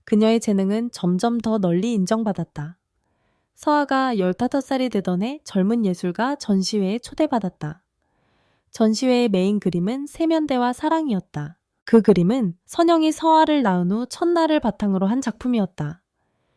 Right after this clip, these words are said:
"이 그림은 고통을 말하고 싶어서 그린 게 아니에요." 서아가 전시회 개막식에서 말했다.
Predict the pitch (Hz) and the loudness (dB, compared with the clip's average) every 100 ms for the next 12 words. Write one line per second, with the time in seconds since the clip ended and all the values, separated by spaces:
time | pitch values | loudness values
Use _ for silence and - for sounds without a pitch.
0 | _ _ _ - 240 220 202 196 285 240 | _ _ _ -6 -4 2 2 2 0 -2
1 | - 202 196 302 311 262 185 190 208 - | -2 -2 0 0 2 2 2 0 -2 -6
2 | - 196 214 - 220 247 240 175 180 220 | -6 -4 -4 -2 0 0 0 -2 -2 -2
3 | 175 170 185 _ _ _ _ _ _ _ | -4 -6 -12 _ _ _ _ _ _ _
4 | _ _ _ _ - 320 302 269 262 262 | _ _ _ _ 0 2 2 0 -2 -2
5 | - 196 202 311 294 220 202 - 190 180 | 0 0 2 2 2 0 -2 -2 -6 -4
6 | 202 196 180 196 - 151 175 | -2 -2 -2 -4 -8 -10 -12